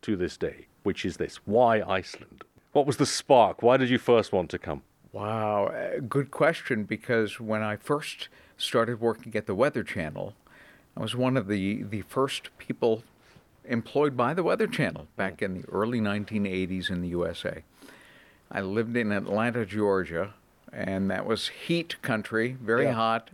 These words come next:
Speaker 2: I didn't like heat. I was born and raised in the Boston area. And so I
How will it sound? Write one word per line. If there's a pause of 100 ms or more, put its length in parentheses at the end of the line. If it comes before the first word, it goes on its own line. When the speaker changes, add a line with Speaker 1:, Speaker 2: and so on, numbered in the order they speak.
(120)
Speaker 2:
I
didn't
like
heat.
I
was
born
and
raised
in
the
Boston
area. (760)
And
so
I